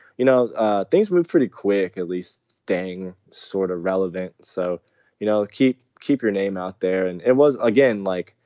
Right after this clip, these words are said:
it, while it, it sounds like we were taking it seriously, it, we, you know, I just wanna do everything, like,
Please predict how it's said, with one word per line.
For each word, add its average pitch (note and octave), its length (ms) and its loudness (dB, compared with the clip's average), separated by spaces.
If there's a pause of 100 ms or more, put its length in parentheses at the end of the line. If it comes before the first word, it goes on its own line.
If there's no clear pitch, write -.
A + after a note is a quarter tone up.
(160)
it, A#2+ 200 4 (120)
while A#2 220 4
it, A2 200 2
it A2+ 100 -4
sounds C3+ 280 -2
like A#2+ 120 4
we G#2+ 120 0
were G2 80 0
taking G#2 320 0
it F2 80 -14
seriously, F#2+ 580 -4
it, - 100 -8
we, G2+ 120 -4 (180)
you G#2 100 -10
know, G2+ 120 -4
I A2 140 2
just C3 180 -4
wanna A2+ 180 -2
do F#2+ 200 -2
everything, F#2+ 440 -4
like, E2+ 300 -8